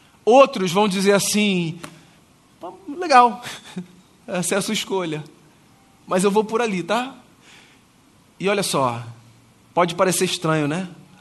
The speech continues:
Saindo da boca de um pastor. Fica tranquilo, tá? Minha fé tá guardada aqui.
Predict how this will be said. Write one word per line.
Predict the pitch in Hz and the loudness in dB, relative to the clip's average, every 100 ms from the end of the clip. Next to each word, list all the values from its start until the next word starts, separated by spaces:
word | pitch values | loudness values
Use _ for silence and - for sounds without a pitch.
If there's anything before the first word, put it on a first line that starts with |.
| - | -10
Saindo | - 147 165 | -4 -2 -2
da | 151 | -2
boca | 156 165 | -2 -4
de | 156 | -4
um | 156 147 | -4 -4
pastor. | 143 139 - 170 151 170 - _ _ _ _ _ _ _ | -4 -4 -4 -4 -6 -10 -20 _ _ _ _ _ _ _
Fica | - 170 | -8 -4
tranquilo, | 208 214 180 | -2 -2 -4
tá? | 170 165 | -2 -2
Minha | 156 | -2
fé | 170 | -4
tá | 170 | -4
guardada | 180 170 170 170 | -4 -4 -6 -8
aqui. | - 127 | -10 -12